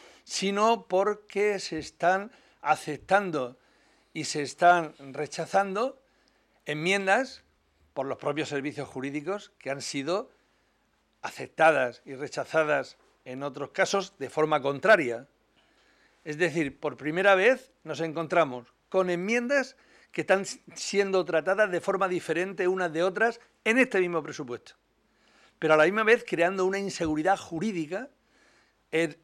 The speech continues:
hecho de no aplicar la, eh, doctrina consolidada de anteriores presupuestos, fundamentalmente del año dos mil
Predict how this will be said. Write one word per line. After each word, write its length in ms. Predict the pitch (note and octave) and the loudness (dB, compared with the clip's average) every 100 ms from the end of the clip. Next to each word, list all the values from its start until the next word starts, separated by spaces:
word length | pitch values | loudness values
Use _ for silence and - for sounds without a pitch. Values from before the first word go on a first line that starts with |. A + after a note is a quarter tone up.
| - | -4
hecho 360 | F3+ F#3 G#3 | -2 0 0
de 140 | E3+ D3+ | 0 -2
no 220 | F3 G3+ | 2 2
aplicar 640 | F3+ E3 E3 G3+ G3+ A#3+ - _ _ _ _ | 2 -2 -2 4 4 4 -6 _ _ _ _
la, 500 | C3+ D#3 F3 F#3 - _ | 0 6 8 6 0 _
eh, 300 | E3 D3 D3 | -12 -12 -14
doctrina 640 | B2+ C#3 - D3+ F3 E3 | -6 -6 -4 -4 0 0
consolidada 880 | C#3 D3+ D3 D#3 D#3+ F3+ F3 F#3+ B3 - _ _ - | 0 -4 -4 -4 4 6 6 4 0 -8 _ _ -4
de 360 | E3 G3 F#3+ _ _ | 0 0 -2 _ _
anteriores 680 | D#3+ D#3+ D#3 D3+ F3 F3+ E3+ | -10 -6 -4 2 2 2 0
presupuestos, 500 | E3 D3+ D#3 F#3 A3+ | -4 -4 -2 -2 -2
fundamentalmente 720 | G#3 F3 D3+ D3+ D#3+ E3 E3 | -2 -4 -4 -6 -4 -6 -2
del 120 | E3+ | 0
año 200 | D#3+ F3 | 2 0
dos 160 | E3 C#3+ | 0 -2
mil 400 | D3 E3 F3 | -2 -2 -4